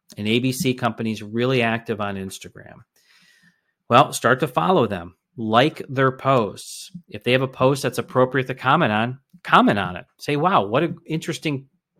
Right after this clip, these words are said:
uh, picture," or, "What a cool idea," or, "What an awesome, uh, article that you just posted." Start engaging with them. That's the kind of stuff that companies want when they post on social media.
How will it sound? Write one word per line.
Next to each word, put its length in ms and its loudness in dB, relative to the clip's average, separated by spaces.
uh, 340 0
picture," 480 -4
or, 360 0
"What 160 2
a 60 2
cool 320 0
idea," 580 0
or, 300 -2
"What 380 -4
an 240 -4
awesome, 460 2
uh, 20 -8
article 380 4
that 80 -8
you 100 -6
just 240 -10
posted." 440 -14
Start 520 2
engaging 640 -4
with 180 -10
them. 280 -16
That's 300 -4
the 120 -8
kind 260 -6
of 40 -6
stuff 360 -2
that 140 -14
companies 380 -8
want 300 -2
when 120 -6
they 140 -4
post 340 -10
on 160 -8
social 380 -12
media. 400 -8